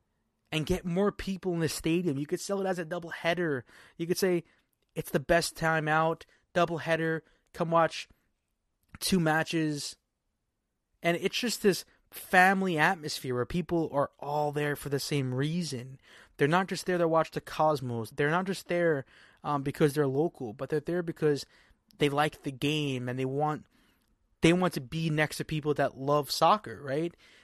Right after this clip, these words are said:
Um, that's why you go to soccer games, is because you wanna take in the action and you wanna be in this atmosphere and you wanna experience everything at the stadium.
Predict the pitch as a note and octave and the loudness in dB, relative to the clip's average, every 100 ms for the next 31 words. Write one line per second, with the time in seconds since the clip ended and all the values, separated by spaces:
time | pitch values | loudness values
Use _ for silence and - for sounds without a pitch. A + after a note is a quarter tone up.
0 | _ - C#3+ C#3 D#3 D3+ F3 D3+ D3+ D#3 | _ -2 0 2 0 0 -2 0 0 0
1 | E3 - D3+ - D3 D3+ G#3 B2+ A#2 C3+ | -2 -2 -2 -2 -2 0 0 -2 -6 -8
2 | - C#3+ C3+ C#3 C#3+ C3+ - E3+ E3+ C#3+ | -8 -6 -4 -2 -2 -2 -4 -4 -4 -4
3 | B2+ B2 - F3 F#3+ - - - _ - | -6 -8 -8 -6 -6 -8 -18 -20 _ -8
4 | D#3 D3+ D3+ C#3 - _ _ _ _ - | -4 -2 -2 -6 -10 _ _ _ _ -2
5 | D#3+ F3 E3+ C#3+ - D#3+ D#3+ D3+ C#3 C3+ | 2 4 4 2 -2 0 0 -2 -4 -8
6 | - _ D3+ D#3 D3 D3 D#3 D#3+ C#3+ C#3+ | -14 _ 0 4 6 6 6 4 -2 -4
7 | B2 A#2+ C3+ C#3 C3+ C3 - - E3 D#3 | -2 -2 0 0 0 -2 -4 0 2 2
8 | C3+ C#3 F3 G3+ - A2+ A2+ - - _ | 0 2 2 2 -2 -8 -12 -18 -20 _
9 | - C#3 C3+ - F#3+ A3 D#3 A2+ A2 | -4 -4 -4 0 2 2 0 -4 -6